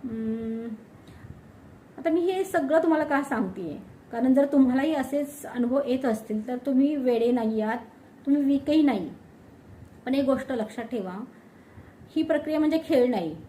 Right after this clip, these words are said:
ट्रेंड नाही. योग्य मार्गदर्शनाशिवाय खूप डीप साधना करू नका. कुंडलिनी शक्ती जागृत होणं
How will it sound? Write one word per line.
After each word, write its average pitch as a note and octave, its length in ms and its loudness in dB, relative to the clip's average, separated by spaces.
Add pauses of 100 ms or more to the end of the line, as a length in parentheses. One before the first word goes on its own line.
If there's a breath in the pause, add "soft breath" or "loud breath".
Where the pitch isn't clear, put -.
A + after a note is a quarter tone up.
(380)
ट्रेंड B3 300 2
नाही. G3 340 -4 (1040)
योग्य B3 400 0
मार्गदर्शनाशिवाय A3+ 1080 -2 (640 loud breath)
खूप D4 340 -4
डीप B3+ 240 0
साधना A#3+ 400 -4
करू D4+ 320 2
नका. F#3+ 400 -2 (300)
कुंडलिनी A3+ 340 -2
शक्ती B3+ 320 -6
जागृत G#3+ 400 -4
होणं A#3 360 -2